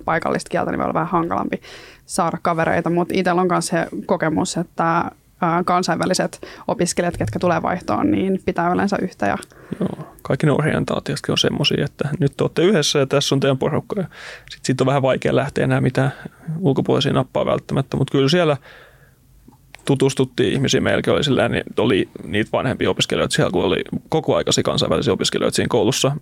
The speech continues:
Speaker 2: niin ne tunsi sieltä sit paikallisia, ja sit me käytiin yhdessä ulkona syömässä ja muuta ja seikkailtiin, niin sit siihen porukkaan tuli niin paikallisiakin ihmisiä, että kyllä siinä tapasi ja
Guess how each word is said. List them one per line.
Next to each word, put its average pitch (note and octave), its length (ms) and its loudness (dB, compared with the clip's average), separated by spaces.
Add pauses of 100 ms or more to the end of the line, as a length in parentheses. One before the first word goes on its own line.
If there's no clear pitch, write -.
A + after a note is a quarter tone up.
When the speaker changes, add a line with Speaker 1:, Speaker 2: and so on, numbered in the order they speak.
Speaker 2:
niin A#2+ 500 2
ne C3 160 0
tunsi C3 280 2
sieltä B2 180 2
sit - 140 -2
paikallisia, C3 500 4
ja A#2+ 60 4
sit - 80 -2
me A#2 160 2
käytiin G2+ 320 2
yhdessä - 300 2
ulkona - 280 0
syömässä - 400 2
ja G2 40 2
muuta - 220 2
ja - 60 2
seikkailtiin, - 480 0
niin - 60 0
sit - 100 -4
siihen A2+ 180 2
porukkaan - 400 -2
tuli B2 220 2
niin - 160 -2 (460)
paikallisiakin B2 640 2
ihmisiä, C#3+ 260 2
että C3 100 0
kyllä A2+ 120 2
siinä - 220 2
tapasi - 420 0
ja - 40 2